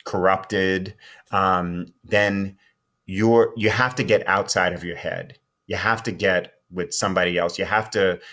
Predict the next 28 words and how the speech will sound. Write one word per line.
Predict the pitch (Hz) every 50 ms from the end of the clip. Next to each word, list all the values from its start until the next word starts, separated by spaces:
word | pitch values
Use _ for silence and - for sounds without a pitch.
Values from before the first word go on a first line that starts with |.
| - _
uh, | - 90 90 87 85 85 85 -
what, | - 87 92 92 87 87 -
what's | 92 90 90 87 85 - -
deemed | - - 92 - 92 95 95 92 92 90
often | - 80 87 90 87 - 87 85
check | - - - - 113 110 - -
your | 98 98
thinking. | 95 - - 98 90 87 - 85 80 87 87 90 - _ - - _ _
You | 95 90
have | 87 107 110 110
to | - 120
get | 92 92 98 90 -
outside | 90 90 95 - - - 92 87 87
of | 87 85
yourself. | 87 85 - - - - -
That's | - 92 90 -
why | - 92 90 87
we | 90 90 87
offer | 87 90 87 - 90
support. | 92 - - - - 175 151 135 -
That's | 95 87 -
why | - - - -
we | 87
offer | 85 82 82 - - 87
the | 82 85
Love | 87 87 82 -
Breakthrough | 90 90 87 - - 101
assessments, | 92 - - 120 117 110 - - 107 101 101 98 -